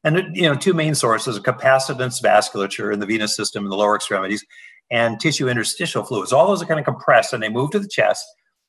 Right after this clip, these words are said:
You, to, to put it very simply, um, you will sense a volume overload. So you'll see heart chamber dilation, cardiac output increases a little bit, A N P, uh, atrial natriuretic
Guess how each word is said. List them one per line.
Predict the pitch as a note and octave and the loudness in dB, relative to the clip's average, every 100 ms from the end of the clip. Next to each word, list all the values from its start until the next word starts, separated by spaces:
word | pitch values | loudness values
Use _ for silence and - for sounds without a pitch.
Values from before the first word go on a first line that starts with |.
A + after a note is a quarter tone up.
| _ | _
You, | B2+ B2 C#3 C#3 C3 A#2+ - | -8 -2 0 2 0 -4 -10
to, | A2 | -10
to | G#2+ C#3 | -4 2
put | F3 | 4
it | D3 | 4
very | C#3+ E3 | 4 4
simply, | D#3 C#3 A2 G2+ G2 G#2+ - | 4 0 0 2 0 -2 2
um, | G#2+ G#2 G#2 G2+ - - - _ _ _ | 6 6 4 -2 -12 -20 -20 _ _ _
you | C#3 B2 A#2+ D3+ | -16 -10 0 4
will | D#3 C#3 | 4 4
sense | - - E3 F3+ - - - | 2 2 2 2 -2 -2 -4
a | B2 A2+ | -2 2
volume | G#2+ A2+ C3+ C3+ | 4 4 4 2
overload. | G#2+ F#2+ F#2 - - | 2 2 -4 -8 -4
So | G#2+ | -2
you'll | A2+ | 0
see | A#2+ C#3+ C3+ B2 | -2 -2 -2 -4
heart | A2 - D#3 | -4 0 0
chamber | - C#3 A#2+ A2+ G#2+ - | 0 -4 0 0 0 2
dilation, | A2 G2+ G2 F#2+ G2+ | 4 4 2 -2 -2
cardiac | - B2 A#2 B2+ | 0 2 2 4
output | A#2+ - A2+ | 4 2 -2
increases | G#2+ - A2+ G#2+ G2 | -4 -4 -4 -4 -4
a | |
little | G2 G2 | -2 -2
bit, | G2+ G2+ | 0 0
A | A2 | 0
N | G#2+ G2+ | -2 -4
P, | A#2 A2 G#2 | -6 -4 -4
uh, | G#2+ G#2+ A2 | -2 -2 -2
atrial | A#2+ - G#2 | -4 -4 0
natriuretic | G#2 G#2 G2+ G2 | 0 -2 -4 -4